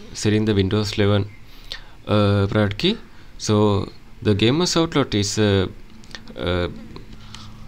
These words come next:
authorized seller, so you can just tap on their website. Okay, now I'm in their website. Scroll down a little bit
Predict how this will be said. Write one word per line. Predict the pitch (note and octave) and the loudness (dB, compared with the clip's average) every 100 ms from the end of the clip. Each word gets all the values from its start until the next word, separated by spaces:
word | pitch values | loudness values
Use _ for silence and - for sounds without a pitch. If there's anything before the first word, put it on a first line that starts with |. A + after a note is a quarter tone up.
| - | -2
authorized | A2 G2+ G#2 G#2+ | 0 2 2 2
seller, | A2+ B2 F#3+ | 2 0 0
so | - | 2
you | G#2+ G2 | 4 4
can | F#2+ G2+ G2 - | 4 2 0 0
just | G#2+ G2+ | -2 0
tap | F#2+ - | -2 0
on | G2+ G2+ | 0 2
their | G2 | 4
website. | F#2 G#2+ - E3+ A3 - - - - - - - - - - - - - - - - - | 2 0 0 -2 -2 -10 -16 -18 -18 -20 -20 -18 -18 -18 -18 -18 -16 -16 -18 -18 -12 -2
Okay, | G#2+ G#2 | 0 2
now | G2+ G#2 | 4 4
I'm | A2+ A2+ A2+ | 4 2 2
in | A2+ - - | 0 -4 -2
their | G2+ G2+ | 2 4
website. | F#2 - C#3+ F3+ | 4 0 0 0
Scroll | - - G#2 F#2 | -2 0 2 4
down | F#2 G#2+ | 4 2
a | |
little | A#2 B2+ | 2 2
bit | E3+ G3 | 0 0